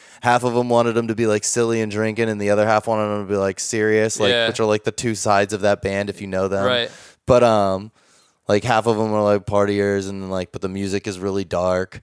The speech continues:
Speaker 2: Mm.
Speaker 1: So I guess all of 'em are kinda partiers. But, yeah, so, uh, it wasn't really, like, clear direction on what exactly they wanted. So I came out to L A from Vegas, and I, like, shot this video.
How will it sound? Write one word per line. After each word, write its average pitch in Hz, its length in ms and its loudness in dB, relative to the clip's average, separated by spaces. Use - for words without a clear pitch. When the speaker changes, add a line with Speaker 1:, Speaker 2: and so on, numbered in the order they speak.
Speaker 2:
Mm. 113 320 -20
Speaker 1:
So 98 280 -2
I 101 100 -4
guess 98 160 -6
all 82 180 -6
of 80 80 -10
'em 80 80 -16
are 82 100 -16
kinda 87 220 -12
partiers. - 520 -12
But, 104 200 -2
yeah, 113 260 2
so, 104 420 0
uh, 71 80 -4
it 151 120 -2
wasn't 156 380 0
really, 131 180 0
like, 107 400 -2
clear 107 360 -4
direction 101 420 -4
on 95 160 -8
what 95 140 -2
exactly 95 340 -6
they 95 100 -4
wanted. 95 280 -6
So - 140 -2
I 104 40 2
came 113 240 -4
out 113 160 0
to - 120 -2
L 101 160 0
A 101 100 2
from 98 160 -10
Vegas, 92 480 -4
and 98 140 -10
I, 90 60 -6
like, 87 180 -10
shot 90 260 -4
this 87 140 -12
video. 87 540 -6